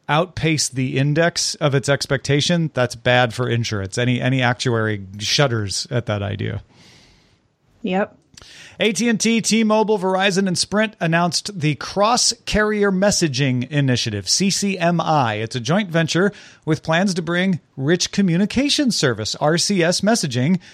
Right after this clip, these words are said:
Speaker 1: to U S Android customers by next year. If you're like, "Well, wait a minute, doesn't Google Messages do that? And wasn't the problem that they couldn't get carriers to support it?"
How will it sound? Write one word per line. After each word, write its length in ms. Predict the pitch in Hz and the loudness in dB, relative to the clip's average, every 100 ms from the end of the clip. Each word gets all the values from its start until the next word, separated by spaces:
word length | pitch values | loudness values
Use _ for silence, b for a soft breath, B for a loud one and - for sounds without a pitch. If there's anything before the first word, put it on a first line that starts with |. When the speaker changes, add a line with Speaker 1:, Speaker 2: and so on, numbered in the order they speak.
| B - | B -2
Speaker 1:
to 100 | 151 | 0
U 200 | 165 247 | 2 2
S 160 | 240 | 2
Android 360 | 156 139 135 127 | 0 0 0 0
customers 460 | 131 117 139 175 | -2 -2 -4 -2
by 160 | 135 151 | 0 0
next 300 | 160 175 - | 0 -2 -2
year. 360 | 247 220 107 - b b b b - | 0 0 0 -6 b b b b -6
If 140 | 143 | 0
you're 120 | 226 | 2
like, 200 | 214 202 | 2 0
"Well, 120 | 226 | 0
wait 180 | 262 302 | 0 0
a 60 | 294 | 0
minute, 240 | 160 117 | 0 0
doesn't 240 | 151 180 196 | -2 0 0
Google 240 | 208 196 | 0 0
Messages 600 | 185 185 190 143 170 123 | 0 0 -2 -2 -4 -4
do 240 | 113 156 | -2 0
that? 340 | 196 254 277 202 b b b - | 2 2 0 -4 b b b -4
And 160 | 147 | 0
wasn't 280 | 175 214 208 | 0 0 -4
the 60 | - | -2
problem 400 | 180 202 226 202 | 0 0 2 0
that 120 | 160 | -2
they 120 | 160 | -2
couldn't 260 | - 202 208 | 0 0 -2
get 160 | 180 | -2
carriers 340 | 180 196 202 - | -2 -2 -2 0
to 100 | 180 | -4
support 400 | - - 208 269 | -4 -2 0 0
it?" 220 | 277 | -2